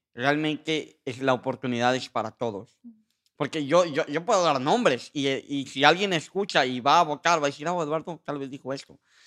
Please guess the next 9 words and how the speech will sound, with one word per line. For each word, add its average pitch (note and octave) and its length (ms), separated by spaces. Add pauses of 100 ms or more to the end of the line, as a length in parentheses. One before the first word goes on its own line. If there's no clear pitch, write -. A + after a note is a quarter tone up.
(200)
Pero D3+ 200
así F3+ 260
no D3 180
hay D3 140
ninguna C#3 420
in-, C3 220
influencia A#2 880
de A2 220
nadie. A2 400